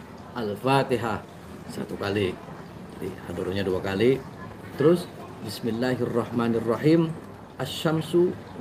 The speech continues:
wal qamaru bihusban. Wan najmu "Wasyajaru yasjudan." Ya, itu bacanya. Dibaca berapa? Tiga ratus tiga belas saja.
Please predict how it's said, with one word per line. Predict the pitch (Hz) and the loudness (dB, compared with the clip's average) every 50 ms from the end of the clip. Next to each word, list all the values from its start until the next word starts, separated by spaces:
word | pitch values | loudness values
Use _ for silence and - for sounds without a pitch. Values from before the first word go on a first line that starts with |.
| 123 127 | 2 4
wal | 135 143 139 131 117 113 110 - - - | 6 6 6 6 4 2 -2 -6 -8 0
qamaru | - 160 170 180 180 175 175 175 175 190 196 196 202 - - - - - - - - - - - - - 107 | 4 4 6 6 6 6 6 6 6 6 6 4 2 -2 -6 -12 -16 -16 -16 -16 -16 -16 -16 -16 -14 -6 -4
bihusban. | 117 104 - - 147 143 - - - 131 127 120 110 95 82 - - - - - - - - - - - - - - - - | -4 -2 0 0 0 0 0 2 4 6 8 8 6 4 0 -4 -8 -12 -14 -14 -14 -14 -14 -14 -14 -14 -16 -16 -16 -6 0
Wan | 120 123 127 123 120 117 117 135 | 4 6 6 6 6 4 4 4
najmu | 156 151 143 156 151 170 190 196 202 214 208 - - - - - - - - - - | 4 4 4 4 4 6 6 6 6 4 0 -4 -10 -12 -12 -14 -16 -16 -14 -6 0
"Wasyajaru | 131 143 143 143 - - - - 165 170 160 156 170 170 165 165 175 180 185 190 - - - - - - - | 2 2 2 2 0 -4 0 2 2 4 6 8 8 8 10 8 6 6 4 2 -2 -8 -14 -16 -14 -6 0
yasjudan." | 127 139 151 170 165 - - - - - - - 113 101 101 120 117 107 95 90 85 - - - - - - - - - | 2 4 4 4 2 -2 -6 -10 -12 -12 -6 -4 -2 2 4 4 4 4 2 0 -4 -6 -8 -10 -10 -10 -10 -10 -8 -6
Ya, | 107 104 - - - - - - | -6 -6 -6 -8 -12 -12 -10 -10
itu | 87 85 - - 120 110 101 90 82 87 | -8 -8 -2 0 2 2 2 2 0 -2
bacanya. | 87 82 - 95 92 95 92 87 85 | -4 -4 -4 -4 -4 -2 -4 -4 -2
Dibaca | 92 110 113 120 127 127 - 151 147 143 | 0 2 4 4 4 4 6 4 4 4
berapa? | 143 147 156 151 147 - 156 143 143 - - - - - - - - - - | 4 4 2 2 2 2 2 2 2 0 -4 -10 -14 -16 -16 -16 -16 -10 -8
Tiga | - 185 180 185 175 | -6 0 2 2 2
ratus | 175 170 185 185 - | 4 2 2 0 0
tiga | 190 175 190 175 | 2 4 4 4
belas | 170 185 180 175 - | 6 4 4 4 4
saja. | 185 156 143 180 170 151 143 | 4 4 4 2 2 0 0